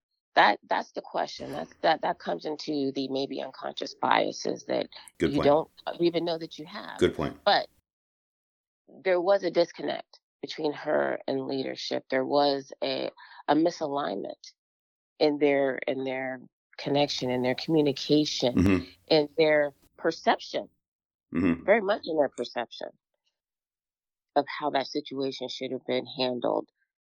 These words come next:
Speaker 1: And when things are not in alignment, when you're not on the same page, it's the sa-, the, the same attributes, right? There's a disconnect. We're not sending and receiving. Um, the door's closed,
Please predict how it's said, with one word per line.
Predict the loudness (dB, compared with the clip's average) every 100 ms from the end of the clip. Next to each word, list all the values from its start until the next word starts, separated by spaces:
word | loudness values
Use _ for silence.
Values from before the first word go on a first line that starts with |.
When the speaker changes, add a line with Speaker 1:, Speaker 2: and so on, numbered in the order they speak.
| _ _ _ _ 2
Speaker 1:
And | 4 4 2
when | 2 2
things | 0 -2 -2
are | -2
not | 0 0
in | -2
alignment, | -4 -6 -12 -16
when | -14
you're | -8
not | -4 -4
on | -6
the | -10
same | -6 -6 -6
page, | -6 -6 -6 -10 -18 -4
it's | -2 -2
the | -4
sa-, | -6 -4
the, | -4 -4 -2
the | 0
same | 2 4 4
attributes, | 0 -2 -6 -6 -2
right? | 0 -2 -6 -4 0
There's | 0
a | 2
disconnect. | 2 0 -2 -2 -4 -8 -20 -20 2
We're | 6 6
not | 6 2
sending | -6 -4 -4 -4
and | -6
receiving. | -10 -10 -6 -6 -6 -10 -14 _ _ _ 2
Um, | 4 6
the | 4
door's | 2 2 0
closed, | -2 0 0 0 -6 -12 -18